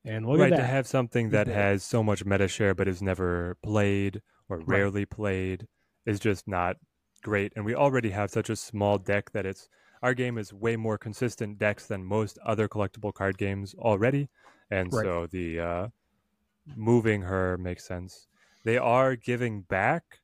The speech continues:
Speaker 2: to both Lockjaw and Discard, just not immediately, right? Because we have a data mine of Beta Ray Bill, who looks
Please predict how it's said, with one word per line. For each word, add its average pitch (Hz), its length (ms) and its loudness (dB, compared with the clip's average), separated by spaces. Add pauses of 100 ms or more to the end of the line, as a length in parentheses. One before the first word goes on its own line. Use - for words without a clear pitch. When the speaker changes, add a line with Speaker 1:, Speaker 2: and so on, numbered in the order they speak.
(140)
Speaker 2:
to 160 140 2
both 113 480 2
Lockjaw 113 840 0
and 104 320 0
Discard, 113 440 2
just 104 200 -2
not 104 320 2
immediately, 101 760 -2
right? 101 340 0 (380)
Because 104 580 0
we 107 140 -2
have 101 220 0
a 98 60 0
data 101 220 0
mine 101 220 -4
of 90 120 -10
Beta 101 220 0
Ray 98 140 0
Bill, 135 440 2 (260)
who 107 100 -6
looks 101 260 -6